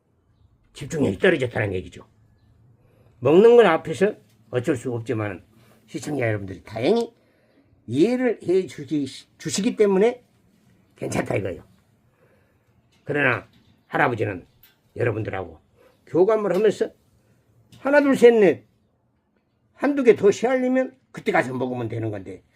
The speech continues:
여러분들이 집중력이 떨어졌다 이거죠. 음, 그래서 아빠, 할아버지가, 어,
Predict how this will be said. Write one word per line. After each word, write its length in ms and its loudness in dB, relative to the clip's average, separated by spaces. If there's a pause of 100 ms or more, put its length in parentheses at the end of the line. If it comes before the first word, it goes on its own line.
(360)
여러분들이 600 -10 (200)
집중력이 720 -6
떨어졌다 420 -8
이거죠. 360 -10 (1400)
음, 360 -6
그래서 360 -4 (260)
아빠, 260 -14
할아버지가, 720 -8 (400)
어, 60 -12